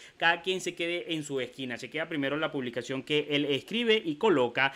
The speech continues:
y dice: "Hablen claro los seguidores, los fanáticos, los haters, lo que les pagan por joder a todos. Este post los leeré a ver si salgo de varias dudas y le contestaré a los que entienda que estén en lo correcto".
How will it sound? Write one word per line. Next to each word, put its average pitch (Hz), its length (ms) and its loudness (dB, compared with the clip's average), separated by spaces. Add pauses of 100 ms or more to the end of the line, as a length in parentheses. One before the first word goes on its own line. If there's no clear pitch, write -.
(100)
y 139 140 2
dice: 123 420 -2
"Hablen 196 440 4
claro 131 400 4
los 147 180 -2
seguidores, 143 640 0
los 127 220 0
fanáticos, 131 720 -2
los 127 300 0
haters, 120 460 0 (360)
lo 151 240 6
que 143 120 4
les 127 200 4
pagan 156 400 4
por 147 160 4
joder 131 480 2
a 127 200 4
todos. 123 520 2
Este 147 320 2
post 165 500 2
los 151 520 2
leeré 143 520 4
a 139 120 4
ver 135 160 2
si 143 100 -6
salgo 151 340 2
de 135 80 4
varias 123 400 0
dudas 117 460 -2 (280)
y 165 120 4
le 165 160 6
contestaré 143 640 0
a 170 100 0
los 143 180 2
que 131 120 0
entienda 156 460 0
que 143 80 -6
estén 156 460 0
en 147 200 6
lo 147 140 4
correcto". 160 560 0